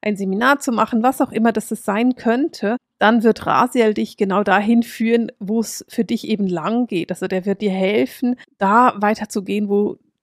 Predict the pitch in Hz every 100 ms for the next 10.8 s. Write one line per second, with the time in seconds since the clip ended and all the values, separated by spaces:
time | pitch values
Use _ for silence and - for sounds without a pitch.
0 | _ 240 254 277 285 - _ 202 208 -
1 | 214 - - 214 175 214 - - 240 240
2 | 233 208 208 202 202 - - _ _ -
3 | - 233 285 - 226 185 - 214 190 185
4 | - - - 196 - - - - - 208
5 | - 208 220 247 277 226 - 190 185 202
6 | 220 202 202 190 196 202 202 - 190 196
7 | 196 196 208 208 220 233 208 214 220 262
8 | 254 247 - 247 247 - 214 202 190 -
9 | 269 - 262 - 226 226 233 - 208 -
10 | - 247 226 226 214 208 202